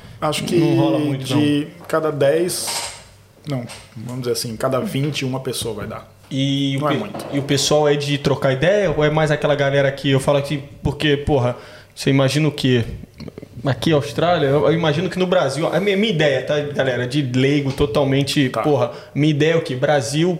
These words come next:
Speaker 2: porra, a gente pega um Uber, a gente já com-, já começa a trocar ideia, acabou o rolê, dependendo, meia hora de rolê ali, você já tá até falando, "Pô, vamos, vamos tomar uma cerveja aí um dia", de repente se rolou uma química ali, um,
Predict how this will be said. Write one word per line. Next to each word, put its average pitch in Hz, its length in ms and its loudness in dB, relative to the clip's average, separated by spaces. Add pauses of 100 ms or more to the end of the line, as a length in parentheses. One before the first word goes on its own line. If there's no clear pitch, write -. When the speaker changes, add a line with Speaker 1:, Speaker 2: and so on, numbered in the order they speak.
Speaker 2:
porra, 147 180 2
a 120 40 -4
gente 143 180 -4
pega 143 240 0
um 139 80 2
Uber, 156 120 2
a 143 40 2
gente 139 80 -2
já 151 80 0
com-, 139 240 -2
já 131 160 2
começa 143 480 0
a - 40 -6
trocar 139 300 2
ideia, 139 260 2
acabou 151 560 2
o 147 40 2
rolê, 143 360 4
dependendo, 143 440 0
meia 165 220 4
hora 160 180 4
de 156 80 2
rolê 147 280 4
ali, 151 120 2
você 175 160 0
já 165 160 2
tá 160 160 0
até 160 200 0
falando, 156 360 0 (280)
"Pô, 214 120 2
vamos, 202 260 0
vamos 208 240 -2 (100)
tomar 196 200 2
uma 190 60 2
cerveja 175 460 2
aí 180 40 2
um 160 100 2
dia", 156 160 2
de 143 80 2
repente 143 320 0
se 151 60 0
rolou 139 300 4
uma 135 80 2
química 135 340 0
ali, 131 140 2
um, 127 220 0